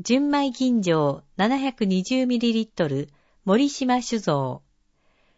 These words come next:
新六のわっしょい漬け、奈良漬け、二百五十五グラム、新六本店。西野さんの干し芋七十グラム、安物産。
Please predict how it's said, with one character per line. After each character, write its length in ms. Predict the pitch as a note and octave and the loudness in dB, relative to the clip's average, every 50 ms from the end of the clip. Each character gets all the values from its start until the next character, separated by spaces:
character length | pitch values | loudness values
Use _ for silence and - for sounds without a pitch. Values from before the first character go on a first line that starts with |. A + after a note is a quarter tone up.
| _ _ _ | _ _ _
新 360 | - - - C#4 C#4+ D4 D4 | -14 -4 -2 0 0 0 2
六 300 | C#4+ C#4+ C#4 - - B3+ | 2 2 2 2 0 0
の 220 | B3 B3 A#3+ - - - | 0 0 0 -2 -2 -2
わ 120 | G3+ F#3+ | -2 -2
っ 40 | F#3+ | -2
し 220 | - - - D4 | -2 -4 -2 0
ょ 100 | D4 C#4+ | 2 2
い 80 | C#4 B3+ | 2 0
漬 200 | - B3+ B3 A#3+ | 0 -2 -2 -2
け、 260 | - A#3 A3 G#3+ G#3+ _ _ _ _ - | 0 -2 -2 -2 -4 _ _ _ _ -4
奈 280 | F3 F3+ G3+ A#3 A#3+ A#3 | -2 0 2 2 2 0
良 20 | |
漬 180 | - A3+ G#3 - | -2 -6 -4 0
け、 240 | G3+ G3 G3 - - _ _ _ _ _ _ _ | 0 0 0 -2 -6 _ _ _ _ _ _ _
二 140 | G3 G3+ A3+ | 0 0 2
百 300 | C4+ C#4+ C#4 - C#4 B3+ | 2 0 0 -2 0 2
五 160 | C4 B3+ B3+ | 4 4 4
十 260 | B3 - B3+ B3 A#3+ | 2 0 0 0 2
五 160 | G#3+ A#3 A3+ | 4 4 4
グ 100 | A#3+ B3 | 4 2
ラ 180 | A#3+ A#3 G#3 F#3 | 2 0 0 -2
ム、 280 | D3+ C#3 C#3+ C#3+ - - - _ | -2 -4 -6 -6 -8 -16 -20 _
新 380 | - - - B3+ C4+ C4+ C4 | -12 -4 -2 0 0 2 2
六 200 | C4 B3+ B3 - - | 2 0 0 -2 -6
本 280 | - - A3 G#3+ A3 G#3 | -2 0 0 0 0 -2
店。 420 | - - F#3+ F#3+ F#3 F3 E3+ - _ _ _ _ _ _ _ _ _ _ _ _ _ _ _ _ _ _ _ _ _ _ _ | 0 0 0 0 0 -4 -6 -10 _ _ _ _ _ _ _ _ _ _ _ _ _ _ _ _ _ _ _ _ _ _ _
西 300 | A3+ C#4 D#4 - - D4 | -4 -4 -4 -4 -4 -2
野 140 | C#4 B3+ A#3+ | 0 0 0
さ 200 | - - F#3+ F#3 | 0 0 0 0
ん 140 | F3+ E3+ E3 | 0 -2 -2
の 100 | D#3+ D3+ | -4 -2
干 160 | - - E3+ | -2 -2 -4
し 320 | E3+ - - B3 B3 A#3+ A#3 | -4 -4 -4 -2 0 0 2
芋 300 | G#3+ G3+ G3 G3+ - - _ | 2 2 0 0 -2 -6 _
七 300 | F#3+ F#3 G3 A#3+ C#4 C#4+ | -2 0 2 2 2 0
十 260 | C#4 - C#4 C4+ C4 A#3 | 0 0 -2 -2 -2 0
グ 140 | B3+ B3 | 0 0
ラ 160 | A#3 G#3 F#3+ D#3 | 2 2 0 -2
ム、 240 | C3 C3 C3 - - _ _ _ _ _ - _ _ _ _ - | -4 -6 -6 -8 -12 _ _ _ _ _ -20 _ _ _ _ -2
安 360 | F3+ G3+ G3 - - D4 C#4+ | 0 0 0 -2 -2 -2 0
物 140 | C#4 C4+ C4 | 0 -2 -2
産。 540 | - - - - D#3+ C#3+ B2+ B2 B2+ C#3+ | -4 -6 -6 -4 -4 -4 -4 -6 -10 -12